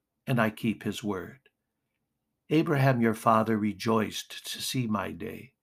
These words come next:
He saw it and was glad." So the Jews said to him, "You are not yet fifty years old, and you have seen Abraham?" Jesus said to them,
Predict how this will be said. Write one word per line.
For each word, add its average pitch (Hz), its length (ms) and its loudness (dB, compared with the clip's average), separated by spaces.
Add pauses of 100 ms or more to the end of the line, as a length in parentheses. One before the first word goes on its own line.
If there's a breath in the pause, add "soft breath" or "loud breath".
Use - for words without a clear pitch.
(720)
He - 140 -6
saw 107 360 4
it - 180 -16 (120)
and 110 140 -6
was 98 120 -8
glad." 95 500 -8 (960)
So - 140 -4
the 135 140 2
Jews 135 500 0
said 113 260 -4
to 107 100 -8
him, 101 360 -10 (680)
"You 151 220 4
are 127 180 6
not 123 380 2
yet 127 200 -2
fifty 139 440 -2
years 117 380 0
old, 143 420 -4
and 98 240 -14
you 110 160 -2
have 107 480 -4
seen - 420 -4
Abraham?" 131 720 -4 (1040)
Jesus 113 360 -2
said - 300 -6
to 101 140 -12
them, 95 440 -12